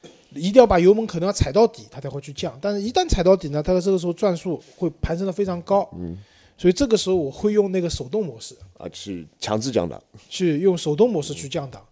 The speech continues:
Speaker 1: 这样的话会比较，比较好一点。而，啊，讲到手动模式的话，这里要表扬一下，其实这辆车的手动模式开的情况，对吧？它的顿挫感各方面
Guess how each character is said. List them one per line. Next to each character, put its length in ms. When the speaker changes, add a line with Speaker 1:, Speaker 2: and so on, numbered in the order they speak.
Speaker 1:
这 100
样 80
的 80
话 160
会 200
比 120
较， 240
比 140
较 100
好 240
一 80
点。 160
而， 160
啊， 120
讲 180
到 100
手 160
动 140
模 100
式 140
的 60
话， 80
这 100
里 60
要 60
表 160
扬 120
一 40
下， 100
其 100
实 80
这 120
辆 140
车 100
的 60
手 200
动 160
模 120
式 120
开 160
的 80
情 180
况， 160
对 100
吧？ 80
它 80
的 60
顿 200
挫 120
感 160
各 100
方 180
面 140